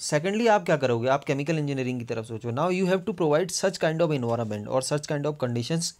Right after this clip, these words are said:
in which the catalyst will work efficiently and will help you to provide the best kind of product। ठीक है। Now you have selected the best kind of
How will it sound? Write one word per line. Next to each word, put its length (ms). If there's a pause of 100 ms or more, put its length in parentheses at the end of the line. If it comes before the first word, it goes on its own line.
(100)
in 220
which 180 (140)
the 80 (100)
catalyst 560
will 140 (240)
work 180
efficiently 800 (160)
and 140 (380)
will 220 (320)
help 240
you 160
to 140
provide 420
the 60 (160)
best 240
kind 180
of 240 (400)
product। 440 (440)
ठीक 160
है। 40 (460)
Now 120 (120)
you 160
have 180 (720)
selected 480
the 140
best 200
kind 280
of 120